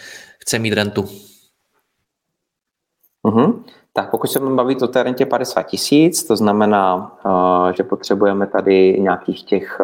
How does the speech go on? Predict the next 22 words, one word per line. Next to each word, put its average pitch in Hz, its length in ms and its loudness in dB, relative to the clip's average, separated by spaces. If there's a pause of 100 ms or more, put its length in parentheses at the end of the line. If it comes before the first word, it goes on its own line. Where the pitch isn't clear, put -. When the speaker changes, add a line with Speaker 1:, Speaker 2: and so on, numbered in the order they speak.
(180)
Speaker 2:
eh, 87 40 -2
těch 98 140 2
deset - 320 -2
milionů 98 400 2
zhruba, 127 560 0 (920)
tak, - 360 -4
eh, 98 520 2 (140)
musí 120 280 0
investovat 113 520 2
třicet - 340 -4
tisíc - 360 -8
měsíčně 131 600 -2 (560)
po 104 80 2
dobu, 98 580 2
necelých 95 380 -2
třicet - 240 -6
tisíc - 340 -6
po - 140 0
dobu, 98 480 2
eh, 87 340 0
patnácti 98 520 -2
let. 104 360 0